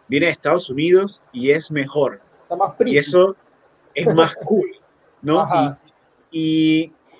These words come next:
Speaker 1: y, y ojo, sin duda alguna, hay un público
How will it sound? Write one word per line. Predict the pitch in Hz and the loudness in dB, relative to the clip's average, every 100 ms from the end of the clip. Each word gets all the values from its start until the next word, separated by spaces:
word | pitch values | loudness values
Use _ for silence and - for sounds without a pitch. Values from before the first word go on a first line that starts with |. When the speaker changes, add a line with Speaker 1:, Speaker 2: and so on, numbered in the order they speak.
| _ _ _ _ | _ _ _ _
Speaker 1:
y, | 175 | -10
y | 175 | -2
ojo, | 208 180 - 101 - _ _ _ _ _ _ _ _ _ _ | 4 4 2 -14 -20 _ _ _ _ _ _ _ _ _ _
sin | - 165 156 151 | -4 0 0 0
duda | 233 240 | 4 4
alguna, | 214 202 175 139 - _ _ _ _ _ _ | 4 2 -2 -6 -12 _ _ _ _ _ _
hay | 147 170 | 2 4
un | 202 | 4
público | 196 202 196 180 - 147 | 2 0 0 -2 -2 -4